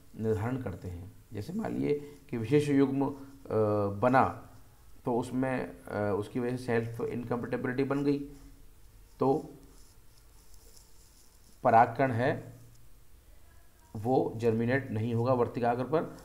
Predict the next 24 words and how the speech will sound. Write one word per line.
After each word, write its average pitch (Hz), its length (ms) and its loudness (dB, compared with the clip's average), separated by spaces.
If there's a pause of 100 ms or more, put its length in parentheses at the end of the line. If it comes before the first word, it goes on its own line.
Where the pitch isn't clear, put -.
(160)
और 117 100 4
आगे 104 260 6
निषेचन 110 320 -2
की 110 80 -4
प्रक्रिया 110 460 -2 (240)
नहीं 113 260 0
हो 101 60 -2
पाएगी। 95 400 -10 (420)
लेकिन 147 280 4
मान 139 240 2
लीजिए 113 320 0
विशेष 139 340 0
युग्म 127 360 2
अगर, - 400 -4
युग्म 127 380 0 (340)
संलयित 131 340 2
नहीं 131 240 4
हुए 127 220 6
या 110 120 8
ये 117 160 2
विशेष 117 240 -2
युग्म 131 320 2
नहीं 117 240 2
बने, 113 360 0